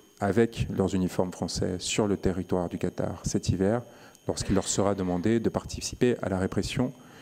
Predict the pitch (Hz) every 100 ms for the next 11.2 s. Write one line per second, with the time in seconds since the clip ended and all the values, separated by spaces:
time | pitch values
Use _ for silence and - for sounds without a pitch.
0 | - - - - 98 - - - 120 123
1 | 110 98 87 92 107 123 - 90 107 101
2 | 90 87 90 85 120 113 92 90 85 123
3 | _ _ _ _ - _ _ - - -
4 | - - _ - - 107 107 127 127 139
5 | 151 127 - 110 - 131 117 98 98 -
6 | 101 104 98 - 117 113 92 87 - -
7 | - 95 87 104 101 95 104 95 107 -
8 | 92 - 180 180 - 95 92 - 131 107
9 | - - - 101 95 120 160 123 90 95
10 | - - 92 92 92 95 98 - 107 107
11 | 90